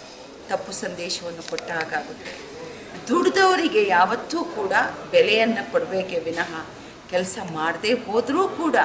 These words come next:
ನೀವು ಮತವನ್ನು ಹಾಕ್ತೀನಿ ಅನ್ನೋದಾದರೆ ಮುಂದಿನ ದಿನ ಎಲ್ಲರೂ ಸುಲಭದ ಹಾದಿಯನ್ನೇ ಹುಡುಕ್ತಾರೆ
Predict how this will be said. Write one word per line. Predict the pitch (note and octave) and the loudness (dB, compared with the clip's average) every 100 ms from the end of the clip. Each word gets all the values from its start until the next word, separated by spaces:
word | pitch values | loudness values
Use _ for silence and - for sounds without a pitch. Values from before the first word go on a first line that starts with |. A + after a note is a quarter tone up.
| - - - - - - | 2 -6 -6 -8 -12 -8
ನೀವು | G3 F#3+ | -4 0
ಮತವನ್ನು | F3+ - C4 C4+ B3+ | 2 4 8 10 10
ಹಾಕ್ತೀನಿ | - F#3 - A#3 G#3 F#3+ | 8 -2 -2 -8 -8 -8
ಅನ್ನೋದಾದರೆ | E3+ E3 D#3+ D#3 - - - - - - F#3+ | -6 -2 2 0 0 -6 -6 -10 -12 -10 0
ಮುಂದಿನ | G#3+ B3+ A#3 G#3 | 6 6 6 2
ದಿನ | A3+ D4+ D#4+ | 4 6 8
ಎಲ್ಲರೂ | F#3+ F3+ G3+ C4 D#4+ | 6 8 6 4 2
ಸುಲಭದ | - - F#3+ G3 A3+ A#3+ | 0 0 0 4 6 8
ಹಾದಿಯನ್ನೇ | A#3 G3+ F#3+ F3+ F#3+ F#3 F3+ | 6 6 4 4 0 0 0
ಹುಡುಕ್ತಾರೆ | E3+ D#3+ D#3+ - E3+ D#3 D3+ | -2 -4 -8 -2 2 4 4